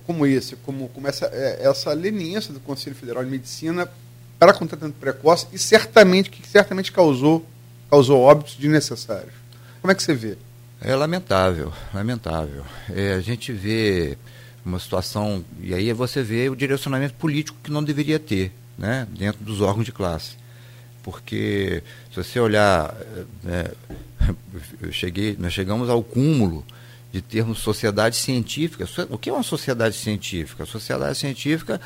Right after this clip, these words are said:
Speaker 2: ela representa é, a classe numa área científica, né? Quer dizer, na visão da ciência. Então, é, se eu tenho, por exemplo, uma sociedade brasileira de infectologia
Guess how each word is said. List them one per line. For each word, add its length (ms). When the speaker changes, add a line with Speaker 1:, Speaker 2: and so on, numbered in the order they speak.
Speaker 2:
ela 180
representa 1080
é, 220
a 80
classe 800
numa 340
área 380
científica, 680
né? 280
Quer 100
dizer, 240
na 140
visão 380
da 100
ciência. 560
Então, 400
é, 280
se 160
eu 80
tenho, 220
por 140
exemplo, 340
uma 120
sociedade 560
brasileira 520
de 100
infectologia 960